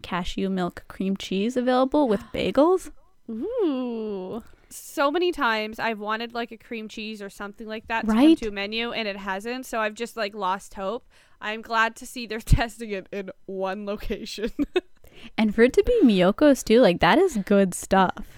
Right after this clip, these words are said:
Speaker 2: I mean, Starbucks better go with the best stuff. They charge, like, ten dollars for a coffee, so
Speaker 1: And
Speaker 2: you have to
Speaker 1: it does,
Speaker 2: justify
Speaker 1: it,
Speaker 2: it somehow.
Speaker 1: it does cost a dollar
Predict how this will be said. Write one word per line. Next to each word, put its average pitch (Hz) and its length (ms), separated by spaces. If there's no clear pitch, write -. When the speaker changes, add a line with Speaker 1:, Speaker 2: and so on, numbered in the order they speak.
Speaker 2:
I 262 100
mean, 269 300
Starbucks 339 480
better 196 260
go 175 160
with - 200
the 202 80
best 151 260
stuff. - 380
They 202 120
charge, 214 380
like, 190 180
ten 214 260
dollars 190 420
for - 240
a - 80
coffee, 160 600
so 190 680
Speaker 1:
And 233 140
Speaker 2:
you 220 60
have - 80
to - 80
Speaker 1:
it 202 80
does, 196 240
Speaker 2:
justify 247 260
Speaker 1:
it, 226 140
Speaker 2:
it 233 40
somehow. 220 760
Speaker 1:
it 196 120
does 190 180
cost 202 300
a 247 80
dollar 196 640